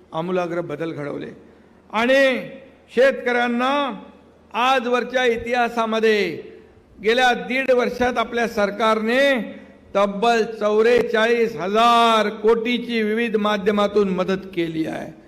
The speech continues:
हे आपलं सरकार आहे, हे सर्वसामान्यांचं सरकार आहे.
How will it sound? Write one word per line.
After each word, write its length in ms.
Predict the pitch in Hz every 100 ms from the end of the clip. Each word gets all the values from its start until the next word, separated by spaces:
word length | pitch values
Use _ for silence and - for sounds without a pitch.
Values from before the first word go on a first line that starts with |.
| _ _ 147
हे 60 |
आपलं 300 | 156 151 147
सरकार 480 | 139 147 139 147 135
आहे, 220 | 127 123 - - - - -
हे 140 | 196
सर्वसामान्यांचं 1040 | 196 214 220 220 202 202 214 214 208 208
सरकार 500 | 190 190 185 208 196
आहे. 140 | 170